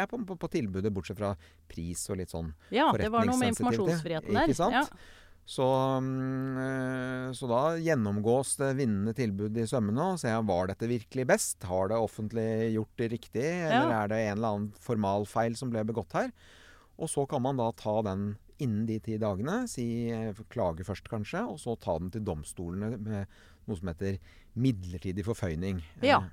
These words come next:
Speaker 1: ja.
Speaker 2: sånn, eh, sånn, eh, hurtig
Speaker 1: Hu-,
Speaker 2: greie, ja.
Speaker 1: hurtig greie.
Speaker 2: Ja.
Speaker 1: Og da, hvis man får medhold i at der var det sannsynligvis et eller annet som var galt, så, så blir på en måte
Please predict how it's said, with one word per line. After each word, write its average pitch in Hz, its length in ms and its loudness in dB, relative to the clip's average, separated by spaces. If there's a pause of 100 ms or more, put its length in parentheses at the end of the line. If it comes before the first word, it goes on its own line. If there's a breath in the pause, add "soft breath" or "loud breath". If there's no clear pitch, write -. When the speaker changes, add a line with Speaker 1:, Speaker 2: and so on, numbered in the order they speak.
(160)
Speaker 1:
ja. 190 100 -2
Speaker 2:
sånn, 170 200 -2
eh, 170 160 -2
sånn, 165 340 -4
eh, 160 220 -4
hurtig 160 540 -4
Speaker 1:
Hu-, 160 360 -4
Speaker 2:
greie, 185 380 2
ja. 240 120 8
Speaker 1:
hurtig 339 200 -4
greie. 80 320 -2
Speaker 2:
Ja. 247 140 6 (200)
Speaker 1:
Og 151 120 -2
da, 131 280 2
hvis 143 240 -6
man 139 180 -4
får 135 180 -4
medhold 101 440 2
i - 20 2
at 117 160 0
der 107 220 4
var 95 160 2
det 113 160 0
sannsynligvis 107 560 -2
et 95 160 -4
eller 104 80 0
annet 98 80 -4
som 117 140 -6
var 107 120 -2
galt, 156 280 -2
så, - 340 -6
så - 180 -8
blir 113 460 -6
på 131 100 -10
en 123 60 -2
måte 104 320 -2